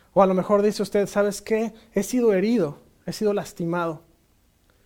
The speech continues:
No encuentro la forma de perdonarme a mí mismo o de perdonar a alguien más".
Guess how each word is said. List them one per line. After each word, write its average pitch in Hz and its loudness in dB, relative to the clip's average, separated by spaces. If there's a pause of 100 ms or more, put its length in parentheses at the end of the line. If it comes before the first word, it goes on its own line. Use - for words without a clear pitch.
(680)
No 185 -2
encuentro 220 0
la 190 2
forma 202 2
de 185 -2
perdonarme 180 -2
a 208 -2
mí 202 0
mismo 202 -4 (180)
o 147 -10
de 165 -6
perdonar 165 -2
a 185 0
alguien 185 0
más". 175 -10